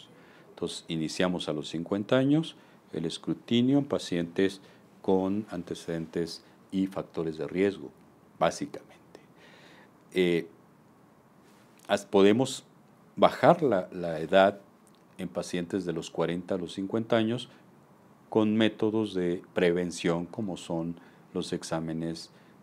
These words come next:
eh, de materia fecal inmunológicos. Ahora, es importante que cual-,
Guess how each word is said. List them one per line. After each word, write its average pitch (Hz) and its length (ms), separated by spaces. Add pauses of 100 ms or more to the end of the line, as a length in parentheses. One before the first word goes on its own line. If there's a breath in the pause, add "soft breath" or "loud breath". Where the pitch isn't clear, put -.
eh, 78 320 (380)
de 87 320 (260)
materia 85 380
fecal 80 480
inmunológicos. - 1160 (1300 loud breath)
Ahora, 90 420 (680)
es 123 220
importante 117 840
que - 220
cual-, 90 280